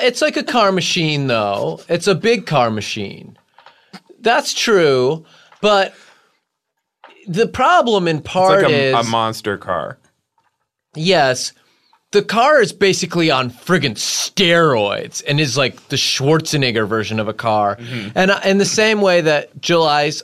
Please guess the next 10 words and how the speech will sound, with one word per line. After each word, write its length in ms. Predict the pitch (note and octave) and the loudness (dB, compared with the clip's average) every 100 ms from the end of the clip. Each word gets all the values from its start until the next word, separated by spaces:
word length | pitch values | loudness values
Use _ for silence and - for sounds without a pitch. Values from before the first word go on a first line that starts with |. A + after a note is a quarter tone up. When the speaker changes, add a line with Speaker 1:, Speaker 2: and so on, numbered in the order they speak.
| _ | _
Speaker 1:
hug 380 | - C4 C4+ F3+ | -4 2 2 2
was 260 | D#3+ C#3+ | 0 -2
too 200 | - E3+ | -4 -4
strong 640 | C#3+ - D3 D3 C#3 C#3 C3+ | -4 -4 0 2 2 0 -2
and 120 | A#2+ | -4
too 140 | C#3+ | -6
big 300 | A#2 C#3 A#2+ | -2 0 -2
for 160 | - B2 | -2 -4
a 60 | A2+ | -2
car, 420 | B2 A#2+ A#2 | 0 2 2